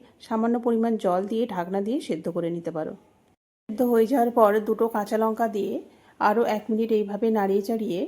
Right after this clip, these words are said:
সেদ্ধ করা ডালটা ওর মধ্যে দিয়ে দিচ্ছি। মিষ্টি কুমড়ো আর আলুটা দেওয়ার কারণে ছোলার ডালের টেক্সচারটা অনেক সুন্দর আসবে। আর এই ডালটা লুচি, পরোটার সঙ্গে খেতে দারুণ লাগবে, আর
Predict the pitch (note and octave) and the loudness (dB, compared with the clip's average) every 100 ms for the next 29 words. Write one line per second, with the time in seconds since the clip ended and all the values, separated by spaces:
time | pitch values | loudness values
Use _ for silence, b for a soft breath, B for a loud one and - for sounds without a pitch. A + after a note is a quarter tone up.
0 | - b b - - G3+ G3 A3+ A#3 A#3 | -8 b b -14 -2 0 0 0 2 4
1 | G#3+ F#3 G3 D#4 G#3 F#3 F3+ F3 F#3 F3 | 4 2 0 -2 -2 -2 -4 -4 -6 -4
2 | D#3+ D#3 - - G3+ - _ _ _ _ | -4 -6 -8 -12 -14 -14 _ _ _ _
3 | G#3+ A3 A3+ C4 C4+ B3 B3 G#3 G3+ A3 | 0 0 0 -2 2 4 6 4 4 2
4 | F#3+ G#3 G#3+ A#3 A3 G3 G3+ A3+ A3+ G3 | 0 0 -2 0 2 2 2 0 0 0
5 | G#3 - - - A#3 A3 A3 A3+ A#3 A#3 | -2 -4 -16 -6 0 0 2 0 0 0
6 | G#3 G3 A3 G#3+ A#3+ - A3 A#3 - E3+ | -2 -2 -6 -2 0 0 0 -2 -4 -6
7 | E3+ E3 D#3+ E3+ F3 G3 - _ _ _ | -4 -4 -6 -8 -12 -14 -16 _ _ _
8 | _ _ _ b - A#3+ A#3 A#3 A#3 A3+ | _ _ _ b 0 2 4 0 0 0
9 | A3+ A3+ G3+ A3 G#3+ G#3 A#3 A3+ G#3 G3 | 0 2 2 2 -4 -4 -8 2 4 4
10 | A3+ A3 A3+ A3+ A3+ G3 A#3 A3+ A3 A#3 | 0 -6 -6 -6 -4 -6 -4 0 2 2
11 | A#3+ A3+ A3 D4 - B B A3+ | 0 -2 0 -2 -4 B B -2